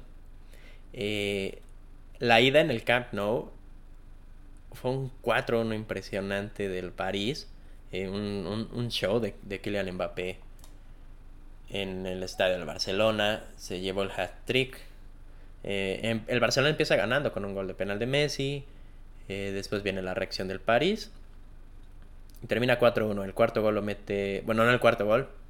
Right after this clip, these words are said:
pero uno de los goles los mete Moise Kean. Y creo que,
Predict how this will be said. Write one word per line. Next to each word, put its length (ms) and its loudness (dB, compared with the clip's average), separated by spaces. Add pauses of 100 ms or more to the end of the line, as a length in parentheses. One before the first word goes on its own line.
(140)
pero 280 4
uno 120 0
de 60 -2
los 280 -8 (380)
goles 300 6
los 140 -2
mete 500 -2
Moise 380 -6
Kean. 280 -2 (1400)
Y 760 -4 (340)
creo 160 2
que, 380 8